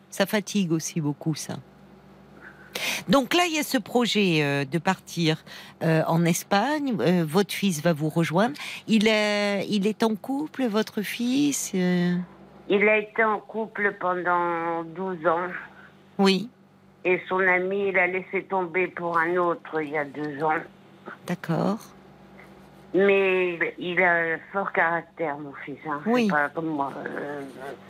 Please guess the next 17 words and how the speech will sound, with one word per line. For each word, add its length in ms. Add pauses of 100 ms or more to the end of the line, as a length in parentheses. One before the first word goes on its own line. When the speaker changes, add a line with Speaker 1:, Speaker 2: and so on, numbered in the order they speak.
(360)
Speaker 2:
donc 160 (100)
je 80
suis 80
Speaker 1:
Hmm. 100
Speaker 2:
fière 160
de 120
lui 340
parce 220 (100)
que 140
son 160
père 320
s'est 120
jamais 280
occupé 380
de 120
lui. 220 (680)
Speaker 1:
Oui. 260